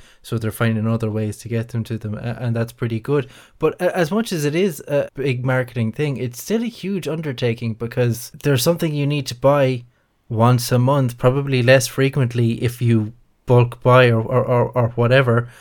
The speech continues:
And I guess <laughs> as a dude, I, I'm not as fucking savvy as, as people who use them are. But it's, it's like saying, "Okay, Coke is free now. You know, you're not getting that income from Coke." Sure,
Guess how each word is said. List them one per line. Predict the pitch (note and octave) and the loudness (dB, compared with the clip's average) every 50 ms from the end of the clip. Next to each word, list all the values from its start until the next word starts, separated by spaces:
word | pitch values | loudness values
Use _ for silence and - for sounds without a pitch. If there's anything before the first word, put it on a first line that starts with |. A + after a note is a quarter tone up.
| - _ _ _ - - | -20 _ _ _ -2 0
And | D3 D3+ D3 B2+ | 2 2 4 4
I | B2+ B2 | 4 6
guess | A#2+ C3+ C3+ B2+ - - - | 6 6 4 4 4 4 6
<laughs> | C#3+ | 6
as | C3 A#2 | 8 6
a | C3 A#2+ | 6 6
dude, | B2+ B2+ C3 B2+ A#2+ | 6 6 6 6 4
I, | A#2 A#2+ A#2 - B2+ | 4 2 2 2 2
I'm | A#2+ A#2+ | 2 4
not | A#2 A#2 G#2+ | 4 2 2
as | A2 G#2 - | 0 -4 -4
fucking | - B2 A#2+ - A#2+ A#2 | -6 -6 -4 -2 -4 -2
savvy | - B2 B2 C3 B2+ B2+ A#2 A#2 - - | 2 4 4 4 4 4 0 0 -2 2
as, | B2 A#2+ A2+ A2+ G#2+ G#2+ | 4 6 6 6 6 4
as | - A2 A2+ A#2+ | 2 0 0 2
people | A#2+ B2 A#2+ A#2+ A#2+ | 2 0 2 4 2
who | A2+ A2 | 2 2
use | B2+ D#3+ G3+ G3+ - | 2 2 2 0 2
them | - C3 B2 | 0 2 2
are. | A#2 G#2+ G#2 G#2 - - _ | 2 2 2 0 -4 0 _
But | - B2+ B2 - - - _ _ _ _ | 6 6 6 6 2 -10 _ _ _ _
it's, | - F#3+ B2+ - - - - | 2 2 4 2 0 2 2
it's | E3 C#3 - - | 2 2 2 6
like | F3 F#3+ G3 F#3+ | 8 8 8 8
saying, | - - F#3 F3 F3 E3 D#3 D3 C3+ - - _ _ | 6 4 4 4 4 4 2 0 -2 -6 -10 _ _
"Okay, | E3 E3+ D#3+ - - D#3 D3 C#3 C#3 | 0 0 0 2 2 2 2 2 2
Coke | C3+ - - - D3 E3 D#3 - - | 0 0 2 4 4 4 4 2 0
is | C#3 B2 A#2+ | -2 -2 -2
free | - - - - B2+ B2 B2 A#2+ | -4 -6 0 2 2 4 4 4
now. | A2+ A2 G#2+ G#2 G#2 G2+ - _ _ _ _ _ _ _ _ | 4 4 2 0 -2 -4 -6 _ _ _ _ _ _ _ _
You | D3+ C#3 | 4 6
know, | C3+ | 6
you're | C3 A#2+ B2+ C#3+ | 6 6 6 6
not | C#3+ C#3+ C#3 B2 - | 6 6 4 6 6
getting | D#3 D3+ D3 C#3 C3 A#2+ | 6 6 6 6 4 6
that | A#2+ A#2 A#2 - | 6 4 4 4
income | C3+ C3 B2+ A#2+ - B2 B2 | 2 2 2 2 2 2 2
from | A#2+ - A#2+ A#2 A#2 | 2 2 0 0 0
Coke." | - - D#3 D3 C3+ - | 2 2 2 2 2 0
Sure, | - - - - F3 F#3 F3+ D#3+ D#3 - | -6 -6 -2 0 4 6 6 4 4 0